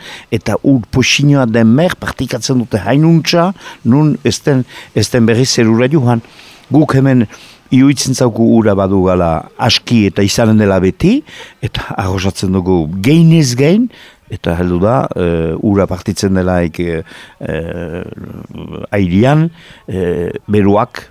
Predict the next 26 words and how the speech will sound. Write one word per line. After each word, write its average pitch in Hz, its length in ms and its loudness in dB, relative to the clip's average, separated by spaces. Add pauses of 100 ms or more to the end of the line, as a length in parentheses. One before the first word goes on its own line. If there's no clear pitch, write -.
(120)
partia 98 380 0
azten 85 260 -2
du, 120 240 2
ehun 95 160 0
handako 90 340 0
berroi, 117 460 2
eh, 85 440 0
zerulat 135 440 0
berriz, 127 420 -2 (360)
galtzen 110 560 2
dugu 139 320 2
hori, 117 320 0 (580)
eta, 101 440 -6 (160)
eh, 85 460 -10
kalkulana 110 520 0
airinak, 104 440 2
eta, 80 140 -8
ba, 101 280 -2
askiuk 220 420 0
eta 131 680 -2 (300)
erresalbu 139 540 2
bat 131 120 -2
egitea, 117 440 2 (260)
ez, 160 400 -2
erresalbu 107 580 2
hua 98 360 2